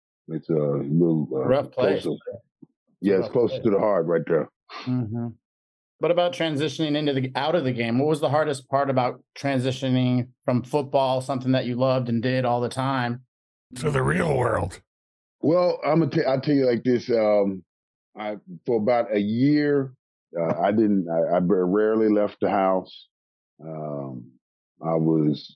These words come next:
Speaker 1: I was depressed all the time. I had other folks get my, get my food, get my drugs, get my alcohol, you know. Um, my girlfriend at the time, she was more like,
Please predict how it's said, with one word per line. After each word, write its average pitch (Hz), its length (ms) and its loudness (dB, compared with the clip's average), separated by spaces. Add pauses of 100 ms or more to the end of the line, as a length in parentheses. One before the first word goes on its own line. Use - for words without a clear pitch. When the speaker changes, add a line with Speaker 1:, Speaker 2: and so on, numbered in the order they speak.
Speaker 1:
I 78 80 4
was 73 200 0
depressed 98 580 0
all 95 200 2
the 95 100 2
time. 87 640 0 (260)
I 76 120 2
had 85 200 2
other 98 240 2 (180)
folks 95 460 -2 (340)
get 92 180 -4
my, 82 400 -10 (500)
get 101 100 2
my 95 140 2
food, 98 540 2
get 90 140 -2
my 90 100 0
drugs, 95 760 0
get 101 120 2
my 87 220 0
alcohol, 95 800 0 (480)
you 95 120 -4
know. 90 360 -4 (420)
Um, 80 560 -2
my 82 140 2
girlfriend 98 680 0
at 87 140 0
the 85 100 -8
time, 90 540 0
she - 320 0
was 92 320 0 (380)
more 92 240 0
like, 90 320 2